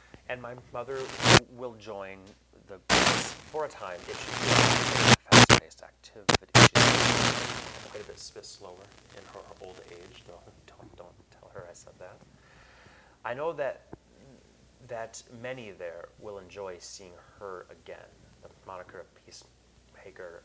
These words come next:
many of these people know her from her time. I, I have only been queen for a comparatively short duration,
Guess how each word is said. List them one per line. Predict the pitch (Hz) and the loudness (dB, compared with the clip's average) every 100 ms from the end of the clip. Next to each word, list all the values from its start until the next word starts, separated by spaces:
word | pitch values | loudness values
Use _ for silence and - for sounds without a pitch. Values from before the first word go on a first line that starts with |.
| 104 | -20
many | 98 92 | -20 -18
of | 90 82 | -20 -20
these | 85 82 | -20 -20
people | - 87 82 80 80 _ - 101 | -20 -20 -20 -20 -20 _ -20 -20
know | 92 87 - | -14 -14 -16
her | - - | -20 -20
from | 87 87 | -20 -20
her | 98 82 | -20 -20
time. | - - - - _ _ _ - | -20 -20 -20 -20 _ _ _ -20
I, | 95 - 98 | -20 -18 -16
I | 98 87 90 87 | -16 -18 -20 -18
have | 95 - 87 | -18 -20 -20
only | 85 85 _ _ - | -20 -20 _ _ -20
been | 85 87 | -20 -20
queen | - 87 82 _ | -20 -20 -20 _
for | 80 | -20
a | 85 85 - - - - - | -20 -20 -20 -20 -20 -20 -20
comparatively | 101 - 110 95 87 87 85 | -20 -14 -10 -10 -12 -20 -20
short | - - 85 - - | -20 -18 -18 -20 -20
duration, | 92 87 87 - | -20 -18 -18 -20